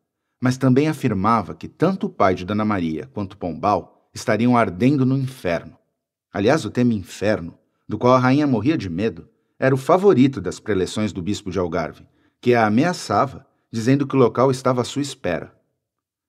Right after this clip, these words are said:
Cercada pela morte de todos os lados, consumida em culpa pelo falecimento do príncipe herdeiro, no auge da menopausa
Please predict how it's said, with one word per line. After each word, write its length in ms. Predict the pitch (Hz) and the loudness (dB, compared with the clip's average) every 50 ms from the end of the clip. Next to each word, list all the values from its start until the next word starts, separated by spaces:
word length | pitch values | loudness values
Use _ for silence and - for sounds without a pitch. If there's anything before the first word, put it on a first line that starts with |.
| _ _ | _ _
Cercada 540 | - - 113 101 - 127 131 127 117 98 | -6 -4 -4 -2 2 4 4 4 4 0
pela 220 | 92 - 98 98 95 | -2 -2 -2 -2 0
morte 340 | 98 107 117 113 - - - | 2 2 2 0 0 -4 -12
de 100 | 120 113 | -12 -6
todos 300 | - 113 104 95 85 87 | -4 -4 -4 -4 -6 -10
os 140 | 78 - | -10 -8
lados, 440 | 82 87 87 87 78 65 - - - _ _ _ _ _ - | -4 -4 -4 -4 -4 -8 -14 -20 -20 _ _ _ _ _ -2
consumida 440 | - 131 127 131 131 139 165 147 147 | 0 0 2 4 2 2 4 4 4
em 120 | 147 135 | 4 2
culpa 360 | 131 - - 160 - - 117 | 0 0 0 0 0 0 -2
pelo 200 | - 110 110 104 | -2 -2 -2 -2
falecimento 560 | - 107 104 104 - - 104 113 135 131 - | 0 -2 -4 -2 -2 -2 0 2 2 0 -2
do 80 | 98 90 | -6 -8
príncipe 340 | - - 120 123 - - 101 | -4 -2 -4 -4 -4 -6 -8
herdeiro, 420 | 85 71 76 82 92 90 87 85 _ _ _ _ _ _ - | -8 -6 -4 -2 -2 -2 -4 -6 _ _ _ _ _ _ -2
no 180 | 120 120 120 | 0 2 4
auge 360 | 135 147 165 175 156 117 113 | 6 4 4 4 0 -2 -4
da 100 | 101 98 | -4 -4
menopausa 760 | 90 95 127 143 139 143 131 - 87 76 64 67 69 - - | -2 0 0 0 0 0 -2 -2 -4 -4 -4 -6 -12 -16 -20